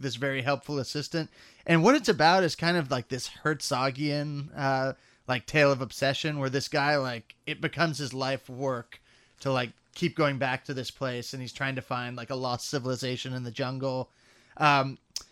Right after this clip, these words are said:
I, I hear the guy, like, wasn't a perfect human being in real life. He had, like, some less than good views on race.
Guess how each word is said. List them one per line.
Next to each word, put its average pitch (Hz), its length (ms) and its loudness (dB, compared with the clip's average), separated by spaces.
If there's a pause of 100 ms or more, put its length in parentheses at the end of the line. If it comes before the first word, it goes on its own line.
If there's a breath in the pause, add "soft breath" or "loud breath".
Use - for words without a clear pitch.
(220 loud breath)
I, 170 180 4
I 202 100 6
hear 262 220 4
the 403 140 4
guy, 196 380 6
like, 156 300 4
wasn't 165 360 4
a 139 40 2
perfect 143 340 -2
human 143 260 -2
being 139 560 -4
in 147 220 -6
real 147 240 2
life. 135 420 0
He 147 240 -4 (180)
had, 151 260 -6
like, 120 240 -8
some 117 280 -6
less 120 220 -2
than 135 200 -4
good 139 180 4
views 143 260 4
on 143 160 6
race. 147 400 2